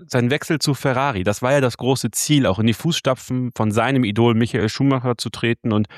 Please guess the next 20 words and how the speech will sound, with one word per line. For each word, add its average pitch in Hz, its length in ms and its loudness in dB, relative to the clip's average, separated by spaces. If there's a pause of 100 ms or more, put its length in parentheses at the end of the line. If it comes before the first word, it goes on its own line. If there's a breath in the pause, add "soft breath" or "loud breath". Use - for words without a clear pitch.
(280 loud breath)
im 160 160 2
Ferrari 123 520 0
Weltmeister 98 600 -2
zu 90 180 -6
werden, 90 480 -2
was - 420 -4
ihm 113 320 0
nie 135 320 2
gelungen 123 380 2
ist. - 240 -6
In 92 40 -4
einer 117 200 0
Phase, 135 400 0
wo 131 120 2
Ferrari 127 540 0 (1900 loud breath)
ein 120 140 -2
Stück - 280 -4
weit 143 260 0 (1600)
verloren 120 500 0
wirkte, 196 440 0